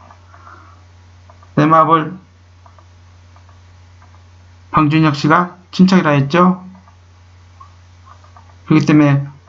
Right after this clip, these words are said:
여러 가지 이제 비티에스 월드 게임을 뿐만 아니라 여러 가지 제휴가 이루어질 수 있죠. 그리고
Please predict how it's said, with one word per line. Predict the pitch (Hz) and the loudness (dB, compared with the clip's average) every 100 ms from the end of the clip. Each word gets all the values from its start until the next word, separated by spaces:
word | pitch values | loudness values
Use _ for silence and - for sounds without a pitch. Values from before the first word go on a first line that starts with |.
| _ - | _ -2
여러 | 151 165 | 0 0
가지 | 156 147 170 196 - - - _ _ - - | 0 0 0 -2 -4 -16 -20 _ _ -6 0
이제 | 180 - | 0 0
비티에스 | 185 185 175 156 | 0 -2 -2 0
월드 | 151 147 | 0 -2
게임을 | 151 170 165 147 143 - - _ _ _ _ _ - | -4 -2 0 -2 -4 -10 -20 _ _ _ _ _ -2
뿐만 | 165 156 | 0 2
아니라 | 135 135 165 156 - | 0 0 -2 -4 -4
여러 | 147 | -2
가지 | 147 143 165 170 - - - - - - - - - - - - - - - - - - - - - - - - - | 0 0 -2 -8 -16 -20 -20 -20 -20 -20 -20 -20 -20 -20 -20 -20 -20 -20 -20 -20 -20 -20 -20 -20 -20 -20 -20 -20 -8
제휴가 | - 156 156 151 139 | -2 0 2 0 0
이루어질 | 135 151 147 | 0 -2 -2
수 | 143 | -6
있죠. | 135 160 175 185 - - _ _ - _ _ - - - - - - - - - - - - - - - - - - - - - - - - - | -4 -2 -2 -4 -8 -20 _ _ -20 _ _ -20 -20 -20 -20 -20 -20 -20 -20 -20 -20 -20 -20 -20 -20 -20 -20 -20 -20 -20 -20 -20 -20 -20 -20 -12
그리고 | - 147 147 170 185 | -2 0 2 0 0